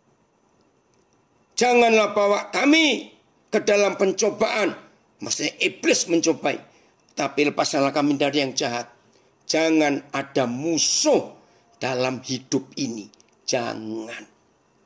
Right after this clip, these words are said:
Berdamai dengan semua orang. Baru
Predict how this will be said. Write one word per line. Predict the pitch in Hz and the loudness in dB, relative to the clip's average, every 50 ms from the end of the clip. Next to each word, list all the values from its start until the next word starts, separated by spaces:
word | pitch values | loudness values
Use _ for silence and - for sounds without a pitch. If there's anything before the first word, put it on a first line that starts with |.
| _ _ _ _ _ _ _ _ _ _ _ _ _ _ _ _ _ _ _ _ _ _ _ _ _ _ _ _ _ _ _ _ _ | _ _ _ _ _ _ _ _ _ _ _ _ _ _ _ _ _ _ _ _ _ _ _ _ _ _ _ _ _ _ _ _ _
Berdamai | - 302 359 269 - 427 440 466 - 508 480 453 415 359 359 320 - - - - - _ _ _ _ _ _ _ _ _ _ _ _ _ _ _ _ _ _ _ _ _ _ | 0 0 2 4 2 2 2 2 0 -2 -2 -2 -2 -2 -2 -2 -4 -4 -6 -10 -14 _ _ _ _ _ _ _ _ _ _ _ _ _ _ _ _ _ _ _ _ _ _
dengan | _ 269 302 285 247 226 208 190 175 - | _ 4 6 6 6 6 6 4 2 2
semua | - - 202 214 214 214 208 214 - | 0 0 2 4 4 4 4 2 0
orang. | 233 214 208 208 202 185 180 - - - - - _ _ _ _ _ _ _ _ _ _ _ _ _ _ _ _ _ _ _ _ _ _ _ _ _ _ _ _ _ _ _ _ _ _ _ _ | 0 0 0 0 -2 -4 -4 -6 -8 -12 -20 -20 _ _ _ _ _ _ _ _ _ _ _ _ _ _ _ _ _ _ _ _ _ _ _ _ _ _ _ _ _ _ _ _ _ _ _ _
Baru | - 165 202 220 226 247 277 285 285 285 269 262 247 226 214 190 - | 0 2 2 4 6 6 6 8 8 8 8 8 8 8 6 4 2